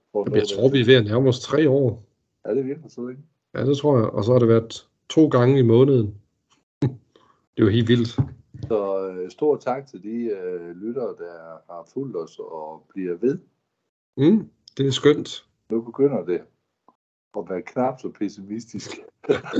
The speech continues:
Speaker 2: Ja, det, jeg synes godt nok, jeg tror næsten, jamen, det må næsten være et helt år næsten, hvor det bare har været sådan en stjerne, nul stjerner.
Speaker 1: Ja.
Speaker 2: Altså.
Speaker 1: Altså, jeg, jeg har sgu da været helt pinlig over det, fordi som John Wayne samler, så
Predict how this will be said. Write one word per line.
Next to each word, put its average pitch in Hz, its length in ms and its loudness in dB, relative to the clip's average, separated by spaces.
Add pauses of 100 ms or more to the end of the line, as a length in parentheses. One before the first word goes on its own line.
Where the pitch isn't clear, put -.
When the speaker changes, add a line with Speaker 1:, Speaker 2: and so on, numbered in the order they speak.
(360)
Speaker 2:
Ja, 123 260 4
det, 120 300 0
jeg 120 100 2
synes 131 200 0
godt 143 220 2
nok, 135 220 4
jeg 120 160 2
tror 120 280 2
næsten, 110 360 2
jamen, 95 200 -2
det 101 100 -2
må 104 120 0
næsten 120 280 2
være 104 180 2
et 107 200 -2
helt 127 180 0
år 127 320 8
næsten, 98 300 0
hvor 101 120 0
det 104 100 4
bare 107 140 4
har 110 80 6
været 98 180 0
sådan 104 220 -2
en 127 220 6
stjerne, 104 360 4
nul 107 180 2
stjerner. 101 400 2
Speaker 1:
Ja. - 160 -2 (140)
Speaker 2:
Altså. 107 340 -8 (600)
Speaker 1:
Altså, 101 200 -14
jeg, 123 360 2
jeg 120 80 -2
har 131 100 -2
sgu 123 200 -12
da 107 100 -14
været 95 220 -12
helt 113 280 -20
pinlig 120 500 -12
over 95 360 -6
det, 85 160 -18
fordi 101 360 -14 (400)
som 104 280 -16
John 95 180 -8
Wayne 127 240 -6
samler, 104 380 -6
så 104 120 -14